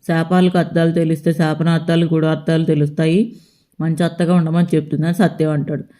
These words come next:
దాంతో ప్రభావతిపై పంచలేస్తాడు బాలు. అంతా సంక్రాంతికి వస్తారు కదా అమ్మ, ఉండొచ్చు కదా, అప్పుడే వెళ్ళిపోతున్నావు ఏందంటే, 'మీరంతా సంక్రాంతికి వస్తారు కదా నాన్న, అందుకే వెళ్తున్నాను,' అని సుశీలమ్మ బయలుదేరుతుంది. ఇంకా తనను పంపించడానికి అంతా వెళ్తారు, కానీ ప్రభావతి మాత్రం రాదు.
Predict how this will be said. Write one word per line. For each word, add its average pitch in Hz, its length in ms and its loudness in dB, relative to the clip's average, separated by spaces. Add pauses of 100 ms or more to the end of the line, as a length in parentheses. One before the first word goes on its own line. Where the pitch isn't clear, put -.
(280)
దాంతో 160 300 -2
ప్రభావతిపై 160 580 0
పంచలేస్తాడు 156 680 0
బాలు. 147 320 -2 (1300)
అంతా 165 220 0
సంక్రాంతికి 175 560 2
వస్తారు 165 300 0
కదా 156 160 0
అమ్మ, 160 180 2
ఉండొచ్చు 170 440 4
కదా, 175 120 4
అప్పుడే 170 260 2
వెళ్ళిపోతున్నావు 156 540 0
ఏందంటే, 151 340 0
'మీరంతా 160 360 2
సంక్రాంతికి 170 500 0
వస్తారు 170 240 0
కదా 156 180 0
నాన్న, 160 180 2
అందుకే 160 300 0
వెళ్తున్నాను,' 151 500 0
అని 175 100 0
సుశీలమ్మ 156 460 -2
బయలుదేరుతుంది. 147 680 0 (440)
ఇంకా 180 180 -2
తనను 165 280 0
పంపించడానికి 160 680 0
అంతా 160 280 0
వెళ్తారు, 151 300 0
కానీ 156 200 -2
ప్రభావతి 156 500 0
మాత్రం 160 320 -2
రాదు. 156 280 0